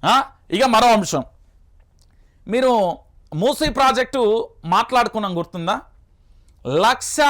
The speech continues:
యాభై వేల కోట్లతోనే కాళేశ్వరం ప్రాజెక్ట్ అన్నా ఎనభై వేల కోట్లతోనే అయిపోయింది, కానీ ఈ మూసీ ప్రాజెక్టు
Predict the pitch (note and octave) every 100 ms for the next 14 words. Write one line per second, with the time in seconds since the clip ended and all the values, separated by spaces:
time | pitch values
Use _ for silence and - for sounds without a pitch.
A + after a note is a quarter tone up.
0 | C#4+ A3+ A#3+ B3+ C4 B3+ B3 A#3+ A3+ -
1 | D#4 D4+ C#4 - D#3 F#2+ _ _ _ _
2 | _ _ G3 A3+ C#4+ D4 C#4+ C#4 C4+ C4
3 | B3+ B3 A#3+ - A#3 A#3+ D4 B3+ C4+ C#4
4 | C4+ B3+ A#3+ B3 C#4 C4+ A#3+ A3+ A3 G#3
5 | F3+ F3 D4 D4+ F3+ _ _ _ _ _
6 | - F#3+ G3 F#3 B3 C#4+ D4 C#4+ - A3+
7 | A3+ A3 -